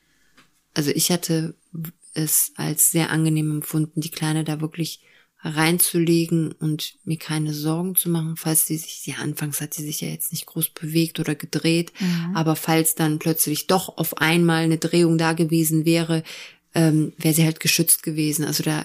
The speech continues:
Speaker 1: ich, ich hab mir da jetzt nicht diese Sorgen gemacht, wenn ich das Nestchen aufs Bett gelegt hab oder auf die Couch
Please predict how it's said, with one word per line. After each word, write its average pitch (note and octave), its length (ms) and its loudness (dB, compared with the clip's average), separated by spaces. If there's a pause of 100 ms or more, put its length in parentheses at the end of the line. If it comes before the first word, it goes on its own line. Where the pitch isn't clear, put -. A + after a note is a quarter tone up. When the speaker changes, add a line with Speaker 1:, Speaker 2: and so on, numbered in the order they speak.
Speaker 1:
ich, - 220 -8
ich - 260 -6
hab D#3+ 160 -6
mir E3 100 2
da D#3+ 120 2
jetzt D#3 200 -2
nicht E3 220 -2
diese D#3 180 0
Sorgen D#3 340 0
gemacht, D#3 360 -2
wenn D3 140 -4
ich D#3 140 -8 (280)
das - 200 2
Nestchen D#3+ 440 2
aufs - 200 -2
Bett E3+ 220 0
gelegt D#3+ 380 0
hab D#3 220 -2
oder D3+ 520 -4
auf - 120 -6
die - 120 -6
Couch D#3+ 600 2